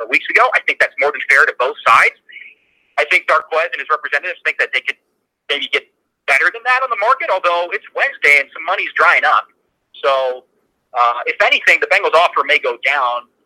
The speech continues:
but it's certainly not gonna increase at this point. But again, it's just head scratching because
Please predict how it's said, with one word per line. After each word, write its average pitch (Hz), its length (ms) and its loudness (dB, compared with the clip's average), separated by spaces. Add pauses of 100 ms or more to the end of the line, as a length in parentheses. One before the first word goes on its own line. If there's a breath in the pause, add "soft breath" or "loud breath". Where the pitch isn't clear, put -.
but 139 100 -2
it's - 100 -8
certainly - 200 0
not 151 160 4
gonna 127 140 -2
increase - 320 0
at - 80 -20
this - 140 -8 (120)
point. 98 200 -6 (960 loud breath)
But 160 100 4
again, 180 180 4
it's - 120 -12
just 233 200 -2
head - 180 2
scratching 135 340 -2
because 131 260 0